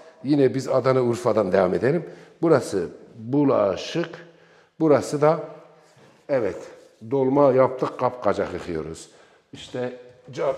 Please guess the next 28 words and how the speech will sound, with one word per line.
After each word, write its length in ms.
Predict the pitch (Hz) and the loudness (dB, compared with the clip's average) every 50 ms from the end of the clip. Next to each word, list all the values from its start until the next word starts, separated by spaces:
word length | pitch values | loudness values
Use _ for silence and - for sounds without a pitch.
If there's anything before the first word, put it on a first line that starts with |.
| - - - | -6 -10 -10
bu 160 | 156 151 120 | -10 -8 -4
camlar 420 | 113 131 120 123 135 139 127 - - | -2 0 0 0 0 -2 -2 -4 -4
kirli 280 | - 120 117 113 127 127 | -4 -4 -4 -2 -4 -2
manzarayı. 540 | 120 113 107 107 104 120 117 107 107 101 - - - - - - _ | -2 -2 -2 0 0 0 0 0 0 -2 -4 -8 -16 -20 -20 -20 _
Zaten 280 | - - 143 135 - 120 | -10 -8 -8 -6 -6 -4
hava 300 | 196 - 101 101 190 - | -4 -2 -2 -2 -2 -4
bugün 180 | 87 - 101 | -8 -12 -12
kirli, 540 | 90 - - - 95 95 113 139 151 - 98 | -14 -14 -14 -14 -12 -10 -6 -6 -6 -6 -6
bir 80 | 120 123 | -6 -4
de 300 | 123 117 - - 98 92 | -4 -4 -6 -8 -12 -10
cam 260 | 110 110 101 85 80 | -8 -8 -8 -8 -10
kirli. 320 | - - 90 73 73 69 - _ _ - _ _ _ _ _ _ | -14 -16 -18 -18 -18 -20 -20 _ _ -20 _ _ _ _ _ _
Ve 180 | 156 175 180 180 | -2 -2 0 0
arkadaşlar, 540 | 175 - - 175 156 139 - - 160 165 160 - - - - - - - - - - - - - - - - - - - - - - - - - - - - | 0 0 0 -2 -2 -2 -2 -2 -2 -2 -2 -6 -10 -16 -18 -18 -18 -18 -18 -16 -16 -16 -16 -16 -18 -18 -18 -18 -20 -20 -20 -20 -20 -20 -20 -20 -20 -20 -18
salona, 400 | - - 170 165 160 151 143 123 | -2 2 2 4 4 4 4 2
mutfağı 360 | 107 139 156 156 - 139 143 | 2 0 -2 -2 -2 0 0
özetledik. 640 | 151 135 117 98 90 98 90 - - 87 85 87 - - - - - _ _ _ | 2 0 0 0 -2 -2 -4 -4 -6 -8 -10 -10 -14 -18 -20 -20 -20 _ _ _
Şimdi 320 | - - 208 196 175 147 | -8 -4 -2 0 0 0
bizim 220 | 156 160 180 180 | 0 -2 -2 0
altımızda 680 | 160 165 170 160 - 165 147 143 127 135 160 151 127 110 | 2 0 0 0 -4 -6 -6 -6 -4 -4 -4 -4 -2 -2
bahçe 420 | 123 113 123 123 - - 156 139 | -4 -4 -4 -6 -6 -8 -8 -6
var, 180 | 120 123 131 143 - - - - - - _ _ _ | -4 -6 -6 -6 -10 -16 -20 -20 -20 -20 _ _ _
bahçe 480 | - 104 107 98 - - - 143 131 107 | -8 -6 -6 -6 -6 -6 -4 -4 -2 -2
var, 180 | 110 123 127 - - - - - - _ _ _ | -2 -4 -4 -6 -10 -18 -20 -20 -20 _ _ _
bir 260 | 117 127 139 - - | -6 -4 -4 -4 -6
kat 320 | - 127 127 123 127 - | -6 -6 -6 -6 -6 -8
daha 260 | - 101 110 135 127 101 | -10 -4 -2 0 0 0
var 220 | 110 131 139 139 | 0 -2 -4 -6